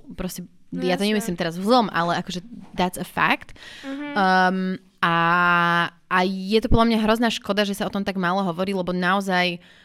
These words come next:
Speaker 1: uh, sa to bere ako strašne, strašná samozrejmosť. Pritom reálne ty celý čas, čo si tehotná a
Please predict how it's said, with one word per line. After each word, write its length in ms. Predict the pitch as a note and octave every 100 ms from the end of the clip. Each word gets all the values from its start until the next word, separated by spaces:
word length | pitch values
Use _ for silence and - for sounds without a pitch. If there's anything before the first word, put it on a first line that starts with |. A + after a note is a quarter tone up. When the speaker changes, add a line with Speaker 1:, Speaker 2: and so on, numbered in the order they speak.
| _
Speaker 1:
uh, 480 | - F3+ E3+ E3 D#3+
sa 180 | D#3+ -
to 120 | G#3
bere 240 | G3 G3 G#3
ako 240 | F#3+ G#3
strašne, 480 | G3+ - F#3 - A3+
strašná 560 | A3 - - G3+ B3+ A#3
samozrejmosť. 800 | F3 E3 E3+ D#3+ - D4+ - - - - - _
Pritom 320 | - G#3+ A#3 A3+
reálne 640 | F3+ G3 A3 A#3+ A#3+ A#3+
ty 160 | A3 G3+
celý 240 | G3 G#3
čas, 160 | G#3+ G3
čo 160 | G#3
si 80 | -
tehotná 640 | G#3 E3 E3+ - A3+ B3+
a 320 | B3+ F3 F3